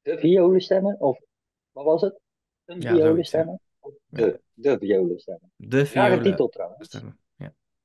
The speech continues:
Speaker 1: enige wat ik daarop kan bedenken, Rian was stil die opdracht, hè?
Speaker 2: Mhm, klopt.
Speaker 1: Zijn jullie, zijn jullie allemaal met mij eens, hè?
Speaker 2: Mhm.
Speaker 1: Maar waar zat Rian? Voor degene die viool speelt.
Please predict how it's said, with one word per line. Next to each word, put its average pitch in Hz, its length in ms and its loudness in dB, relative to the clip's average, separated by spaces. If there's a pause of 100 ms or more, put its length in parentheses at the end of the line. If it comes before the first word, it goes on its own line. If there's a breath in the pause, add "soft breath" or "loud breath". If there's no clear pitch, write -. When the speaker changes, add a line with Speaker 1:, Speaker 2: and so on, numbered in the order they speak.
(540)
Speaker 1:
enige 226 400 0
wat 165 160 2
ik 151 120 -2
daarop 185 300 0
kan 135 160 -2
bedenken, 165 560 -2 (520)
Rian 156 380 0
was 160 200 2
stil 226 280 2
die 196 180 4
opdracht, 135 420 -2
hè? 160 80 -6 (1040)
Speaker 2:
Mhm, 117 380 -8
klopt. - 360 -12 (560)
Speaker 1:
Zijn 127 200 -6
jullie, 143 240 2
zijn 156 160 0
jullie 156 180 4
allemaal 160 240 2
met 151 180 -2
mij 139 160 -2
eens, 110 180 -2
hè? 156 100 -4 (560)
Speaker 2:
Mhm. 127 180 -8
Speaker 1:
Maar 143 120 -4
waar 190 180 2
zat 185 200 0
Rian? 127 440 0 (540)
Voor 196 480 2 (1040)
degene 127 460 -2
die 127 160 -2
viool 175 340 2
speelt. 95 480 -8